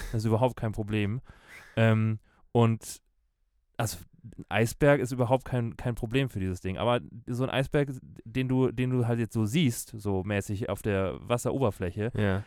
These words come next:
Speaker 1: hat halt noch einen sehr, sehr, sehr, sehr viel größeren Teil unterhalb der Wasseroberfläche.
Speaker 2: Unterbauch.
Speaker 1: Unterbauch.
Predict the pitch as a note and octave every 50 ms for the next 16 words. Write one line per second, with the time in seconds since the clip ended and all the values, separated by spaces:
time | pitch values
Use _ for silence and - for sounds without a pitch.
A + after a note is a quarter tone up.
0 | - _ - D#3 D#3 D3+ - - B2+ B2 B2+ B2 A#2 A2 G2+ G#2+ G#2 B2 C3+ C#3+
1 | D3 C3+ C3+ C3 B2+ A#2+ G#2 G#2+ C3 C3+ C#3 C3+ C3 A#2 - - B2 - G#2 A2+
2 | B2+ C3 - - A#2 A2+ A2 - - - B2+ A#2+ - _ _ _ - F3+ G#3 G#3
3 | - E3 C#3+ B2+ A#2 A#2 - _ _ _ - - C3 C3 B2+ - - A2 A2 A#2
4 | A#2 - D#2 - - E2 - - - B2 D3+ D3 - A2 F2 - D#2+ D#2 E2 E2
5 | - - - - - - _ _ _ - - - D3+ E3+ - C3 F#2+ E2 - D2+
6 | C#2+ E2 G2 -